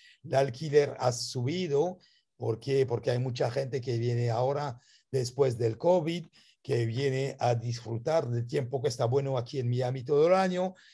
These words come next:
y de muchas cosas que vamos a tener aquí en Miami durante el año. Por ejemplo, al mes de febrero, dase cuenta que tenemos el Boat Show,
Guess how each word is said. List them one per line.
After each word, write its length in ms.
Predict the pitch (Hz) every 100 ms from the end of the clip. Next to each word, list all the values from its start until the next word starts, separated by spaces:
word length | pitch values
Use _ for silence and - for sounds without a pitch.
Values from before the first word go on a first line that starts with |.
| -
y 80 | -
de 140 | 139
muchas 400 | 143 156 175 139
cosas 480 | - 180 - 196 190
que 100 | 180
vamos 320 | 139 143 139
a 80 | 147
tener 320 | 139 151 170
aquí 280 | 156 131 175
en 160 | 160 139
Miami 640 | 143 156 180 180 196 208 - _ _ _ -
durante 640 | 127 160 185 202 135 196
el 100 | 180
año. 340 | 165 160 139 127
Por 160 | 135
ejemplo, 480 | 139 120 156 135 156
al 140 | 143
mes 160 | 139 123
de 100 | 139
febrero, 460 | 143 131 151 156 147
dase 260 | 123 131
cuenta 420 | 117 147 139 156
que 120 | 135 131
tenemos 340 | 135 135 127
el 120 | 123
Boat 260 | 113 147 120
Show, 320 | - 202